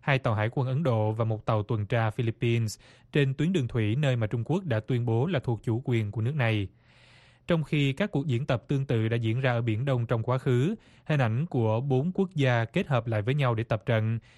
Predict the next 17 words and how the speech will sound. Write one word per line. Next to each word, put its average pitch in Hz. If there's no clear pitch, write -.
thể 131
hiện 120
một 107
thách -
thức 175
mới 127
đối 135
với 151
Bắc 170
Kinh 123
trong 117
bối 123
cảnh 110
Tổng 110
thống 127
Donald 120
Trump 120